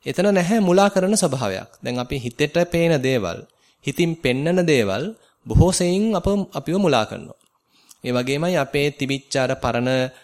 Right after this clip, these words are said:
ගතිසිරිත්, එහෙම නැත්නම් අපේ තියෙන තණ්හා, මාන, දිට්ටි වලින් හදාගත්ත දේවල් තමයි හැමතිස්සෙම හිත පෙන්නන්නේ. ඉතින් අපි ඒවට රුකුල් දුන්නා වෙනවා මේ භාවනා කරද්දී ඒවා දිහා බැලුවොත්, ඒවා ඔස්සේ ගියොත්.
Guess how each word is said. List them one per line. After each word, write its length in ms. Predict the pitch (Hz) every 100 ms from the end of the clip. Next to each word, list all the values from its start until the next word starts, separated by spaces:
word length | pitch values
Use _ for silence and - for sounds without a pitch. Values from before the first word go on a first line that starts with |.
| _ _
ගතිසිරිත්, 600 | - 117 135 - 123 107 -
එහෙම 220 | - -
නැත්නම් 280 | 127 117 123
අපේ 220 | 110 127 123
තියෙන 260 | 120 120
තණ්හා, 500 | 117 113 113 117 117 120 - _ _ _
මාන, 180 | 123 120
දිට්ටි 340 | 117 113 - 147
වලින් 220 | 135 165
හදාගත්ත 480 | 135 120 139 160 165
දේවල් 320 | 170 170 175
තමයි 260 | 170 196 202
හැමතිස්සෙම 540 | 165 170 165 - 196
හිත 180 | 185 175
පෙන්නන්නේ. 500 | 180 117 95 71 -
ඉතින් 240 | - 123 139
අපි 240 | 123 143 143 143 - - _ -
ඒවට 280 | 131 151 160
රුකුල් 320 | 135 120 165
දුන්නා 360 | 175 170 170 165
වෙනවා 600 | 123 135 208 220 202 160
මේ 180 | 160 160
භාවනා 440 | 139 143 156 160
කරද්දී 380 | 160 170 185 196
ඒවා 180 | 175 170
දිහා 180 | 160 208
බැලුවොත්, 400 | 156 127 92 - - - _
ඒවා 240 | 120 127
ඔස්සේ 300 | 123 - 180
ගියොත්. 300 | 139 110 -